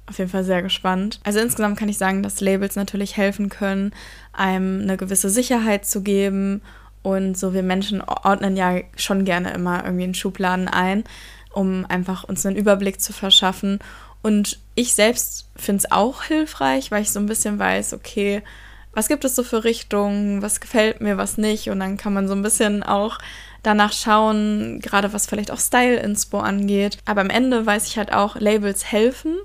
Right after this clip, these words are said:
aber sie definieren uns halt nicht. Und am Ende des Tages bin ich halt einfach ich. Und jeder wird meine Person wahrscheinlich immer ein bisschen anders definieren. Bin auf jeden Fall gespannt, wie ich mich noch hier mit meiner Frisur arrangieren werde in Zukunft.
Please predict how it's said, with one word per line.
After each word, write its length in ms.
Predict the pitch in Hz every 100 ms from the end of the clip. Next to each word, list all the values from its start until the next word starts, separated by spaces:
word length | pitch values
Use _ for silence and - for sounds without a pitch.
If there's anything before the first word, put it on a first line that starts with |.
| -
aber 580 | 202 208 214 208 202 208
sie 380 | - 202 196 208
definieren 720 | - 202 208 196 208 226 190
uns 280 | 180 185 -
halt 200 | 185 -
nicht. 480 | 196 196 208 - -
Und 340 | 196 185 196
am 140 | - -
Ende 180 | 196
des 180 | 202 202
Tages 640 | - 202 208 226 240 - -
bin 140 | - 226
ich 360 | 294 - -
halt 120 | 285 269
einfach 340 | 254 254 269
ich. 300 | - 277 269
Und 120 | 214 208
jeder 280 | 226 220
wird 120 | 202 196
meine 220 | 190 190
Person 360 | 214 190 196
wahrscheinlich 340 | 190 202 196 202
immer 160 | 196
ein 100 | 190
bisschen 280 | 190 - 208
anders 360 | - 202 196 -
definieren. 720 | 202 196 196 196 202 208 269
Bin 160 | 220 208
auf 100 | 214
jeden 140 | 208
Fall 120 | 208
gespannt, 840 | 202 196 - 196 196 208 302 - -
wie 520 | 202 208 214 214 214
ich 340 | 208 226 -
mich 260 | 208 208 -
noch 160 | 208 208
hier 220 | - 208
mit 140 | 208
meiner 260 | 202 202 208
Frisur 480 | - 208 202 214 -
arrangieren 560 | 247 254 262 262 262
werde 180 | 262 254
in 120 | 254
Zukunft. 580 | 269 277 - 294 370 -